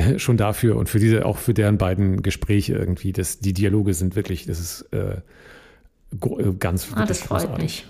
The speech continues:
Speaker 2: mich.
Speaker 1: Wirklich eine der
Speaker 2: Also es, es freut mich wirklich, dass
Speaker 1: Jetzt
Speaker 2: er dir so gefällt, weil ich
Speaker 1: Ja.
Speaker 2: mich das nämlich immer gefragt habe, wie geht es jemandem,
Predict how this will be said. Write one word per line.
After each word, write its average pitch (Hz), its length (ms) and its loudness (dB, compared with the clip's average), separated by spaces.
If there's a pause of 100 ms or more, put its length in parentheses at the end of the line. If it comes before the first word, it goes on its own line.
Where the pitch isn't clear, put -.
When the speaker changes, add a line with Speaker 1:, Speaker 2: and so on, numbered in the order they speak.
(200)
Speaker 2:
mich. - 80 -18
Speaker 1:
Wirklich - 320 -6
eine 90 160 -2
der 87 100 -6 (1300)
Speaker 2:
Also 202 160 2
es, - 180 -4
es - 140 -6
freut 233 300 2
mich 214 140 2
wirklich, 240 200 0
dass 190 180 4
Speaker 1:
Jetzt 180 80 4
Speaker 2:
er 180 40 -2
dir 214 180 2
so 202 80 0
gefällt, 190 540 0
weil 170 120 2
ich 117 80 6
Speaker 1:
Ja. 98 40 4
Speaker 2:
mich - 120 0
das 185 160 -2
nämlich 180 220 -2
immer 208 160 0
gefragt 196 460 -2
habe, 180 200 -4
wie 185 80 -2
geht 185 200 -2
es 180 120 -4
jemandem, 175 400 -2